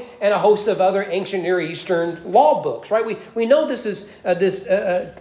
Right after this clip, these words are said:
uh, uh, um, uh, lex talionis is, was the way of the ancient world. So if you're wanting reference here, uh, references here, Exodus twenty-one, verses twenty-three to twenty-five, Leviticus twenty-four, nineteen to twenty,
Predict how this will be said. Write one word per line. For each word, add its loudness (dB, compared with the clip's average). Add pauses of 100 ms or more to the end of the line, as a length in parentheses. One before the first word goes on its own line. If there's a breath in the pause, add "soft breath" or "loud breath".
uh, -4
uh, 0
um, -2
uh, 0 (260 loud breath)
lex 2
talionis 2
is, 0
was 4
the 6
way 4
of 0
the 0
ancient -2
world. 2 (200 loud breath)
So 4
if 0
you're 0
wanting 0
reference 0
here, -2
uh, 0
references 0
here, -2 (180 loud breath)
Exodus 2
twenty-one, 2
verses -8
twenty-three -6
to -2
twenty-five, -2 (160 loud breath)
Leviticus 4
twenty-four, 0
nineteen 0
to 0
twenty, -2